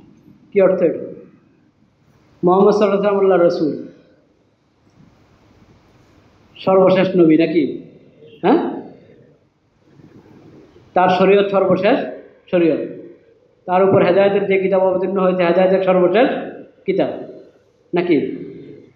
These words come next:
হেদায়েত একমাত্র কোথায়? এই শরীয়তে নাকি? হ্যাঁ, মুহাম্মদ সাল্লাল্লাহু আলাইহি ওয়াসাল্লামের আনিত শরীয়ত এবং সুন্নতের মধ্যে তো হেদায়েত। এই শরীয়ত সুন্নত থেকে বিমুখ হলে হেদায়েতের আর কোনো উপায় আছে?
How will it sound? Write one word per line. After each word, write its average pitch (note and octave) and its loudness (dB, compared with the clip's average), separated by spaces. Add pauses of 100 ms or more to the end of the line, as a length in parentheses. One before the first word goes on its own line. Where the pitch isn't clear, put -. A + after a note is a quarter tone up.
(1120)
হেদায়েত G#3+ 2
একমাত্র A#3+ -4
কোথায়? F3 -4 (480)
এই G#3 2
শরীয়তে F3 0 (520)
নাকি? F3+ -12 (500)
হ্যাঁ, B3 0 (800)
মুহাম্মদ F3+ -2
সাল্লাল্লাহু G3+ 0
আলাইহি A3 0
ওয়াসাল্লামের C4+ 2
আনিত A#3+ 2
শরীয়ত B3+ 2
এবং C4+ 0
সুন্নতের C#4 2
মধ্যে D4 0
তো C#4+ 2
হেদায়েত। A3 -2 (560)
এই A#3 2
শরীয়ত C4 2
সুন্নত C4+ -2
থেকে C#4 -4
বিমুখ A#3+ 0
হলে C#4 2
হেদায়েতের B3+ 0
আর B3+ 0
কোনো C4+ -2
উপায় C4 2
আছে? C4 0